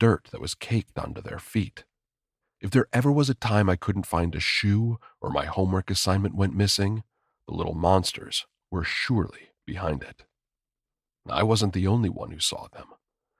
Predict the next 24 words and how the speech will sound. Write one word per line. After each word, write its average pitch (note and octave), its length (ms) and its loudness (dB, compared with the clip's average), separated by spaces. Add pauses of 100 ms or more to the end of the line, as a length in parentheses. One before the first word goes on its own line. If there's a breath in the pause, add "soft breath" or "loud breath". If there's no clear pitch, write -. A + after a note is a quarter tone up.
(120)
Some B2+ 240 2
of C#3+ 100 2
my D3+ 140 2
friends A2 380 0
at G2 100 -4
school - 560 -2 (220 soft breath)
swore A#2 920 2
they'd F2 220 -8
seen F2+ 300 0
them E2+ 180 -4
too. - 380 -2 (880)
When F2 160 0
asked E2 220 0
to - 40 -14
describe G2 540 0
them, C#2+ 260 -10 (500)
we A#2 140 2 (100)
all A#2+ 280 2
had C3+ 240 -2
similar A2 520 -2
impressions F#2 640 -4
of - 120 -14
their D#2 120 -6
features. - 640 -6